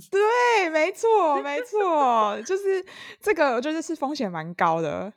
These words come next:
Speaker 2: 然后再加上如果你之后毕业，其实没有想要继续走学术界，你只，也没有想要发文献，你就只是想要拿个学位去工作，那这件事就会觉得，哦，有点
Speaker 1: 很挫折。
Speaker 2: 对，没错。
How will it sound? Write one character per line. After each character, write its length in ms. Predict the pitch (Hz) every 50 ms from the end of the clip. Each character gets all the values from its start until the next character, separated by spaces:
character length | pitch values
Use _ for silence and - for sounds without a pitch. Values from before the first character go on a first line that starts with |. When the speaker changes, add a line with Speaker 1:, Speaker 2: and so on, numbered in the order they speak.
| _ _
Speaker 2:
然 100 | - 220
后 80 | 240 277
再 80 | 320 320
加 140 | 311 294
上 100 | 294 294
如 100 | 269 262
果 120 | 240 247 208
你 100 | 185 180
之 160 | 170 190 208
后 160 | 202 233 220
毕 160 | 214 220 208
业， 140 | 208 208 196
其 180 | 190 - 202 180
实 140 | - 180 180
没 100 | 180 180
有 100 | 180 202
想 140 | 185 180
要 60 | 156 160
继 120 | - 190
续 100 | 196 196
走 200 | 196 185 156 143
学 200 | 139 143 147 147
术 200 | 143 202 190 170
界， 220 | 160 - 175 165
你 120 | 156 156 170
只， 140 | 160 - - _
也 160 | - 170 170
没 100 | 175 185
有 80 | 208 233
想 160 | 226 185 151
要 80 | 170
发 500 | 185 - 190 175 170 170 175 180 180 - _
文 200 | - 156 151 160
献， 320 | 160 - - 190 180 165 165
你 60 | 156
就 100 | 208 226
只 160 | - - 151
是 140 | 156 208 220
想 220 | 208 - 156 139
要 280 | 147 170 190 185 180 180 _ _ _
拿 140 | - 175 165
个 80 | 160 180
学 180 | - - 175
位 140 | 160 170 185
去 80 | 185 208
工 300 | 196 - 175 165 160 170
作， 280 | 156 - 185 156 156 160
那 120 | 190 214
这 140 | 208 196 226
件 180 | 196 214 208 196
事 240 | 196 - - 202
就 140 | 190 190 190
会 340 | 190 196 190 170 165 160 - -
觉 160 | - 170 147
得， 400 | 143 147 156 151 151 147 151 - - -
哦， 160 | - 185 - - _ _
有 160 | - 180 185
点 280 | - 214 180 160 147 147
Speaker 1:
很 120 | 208 165
挫 320 | 143 - - 240 214 185 165
折。 400 | - - 143 101 85 - - -
Speaker 2:
对， 480 | - 214 190 175 156 147 139 - - _
没 160 | - 147 151
错。 460 | 147 - - 175 160 151 147 139 -